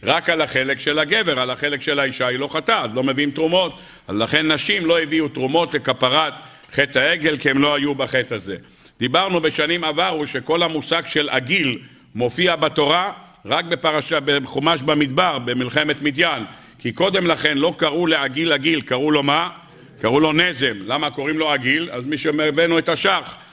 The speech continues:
שהשח אומר, "בגלל חטא העגל, אנשים התחילו להתעטר בעגילים", לומר שהם לא חטאו בחטא העגל. גם ראיתי את זה בספר נקרא ברוך יאמרו, פרשה בחומש שמות, גם הוא מדבר על זה בהרחבה. מה שנוגע אלינו,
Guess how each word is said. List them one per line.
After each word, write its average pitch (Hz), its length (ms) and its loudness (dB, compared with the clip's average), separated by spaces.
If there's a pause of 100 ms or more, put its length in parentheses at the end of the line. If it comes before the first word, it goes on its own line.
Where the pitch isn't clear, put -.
(220)
שהשח 131 360 0
אומר, 185 320 2
"בגלל 156 320 0
חטא 160 280 0
העגל, 160 380 0
אנשים 135 400 -4
התחילו 160 400 -2
להתעטר 139 540 0
בעגילים", 156 680 -2 (340)
לומר 156 300 4
שהם 165 240 0
לא 180 100 4
חטאו 175 300 -2
בחטא 156 380 0
העגל. 139 280 0
גם 160 200 -2
ראיתי 185 300 0
את 147 80 -4
זה 151 100 0
בספר 147 440 0
נקרא 143 260 0
ברוך 143 320 0
יאמרו, 139 380 2
פרשה 120 420 -4
בחומש 131 500 0
שמות, 165 340 0 (320)
גם 143 140 0
הוא 170 120 4
מדבר 147 400 2
על 139 100 2
זה 135 100 2
בהרחבה. 113 540 0 (480)
מה 151 180 2
שנוגע 170 520 2
אלינו, 165 420 0